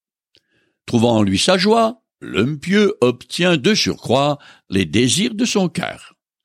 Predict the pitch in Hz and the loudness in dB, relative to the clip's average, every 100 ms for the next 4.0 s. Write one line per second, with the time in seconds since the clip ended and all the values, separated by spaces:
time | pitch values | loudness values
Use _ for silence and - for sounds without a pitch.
0 | _ _ _ _ - 226 190 104 135 151 | _ _ _ _ -4 0 2 2 2 2
1 | 160 208 202 185 202 196 180 127 90 80 | 2 0 0 0 0 0 2 2 2 0
2 | 67 57 - - - _ _ _ - - | -4 -8 -12 -14 -18 _ _ _ -12 -10
3 | - 107 - - 160 175 226 220 - - | -2 -2 -2 0 2 2 2 0 -4 -8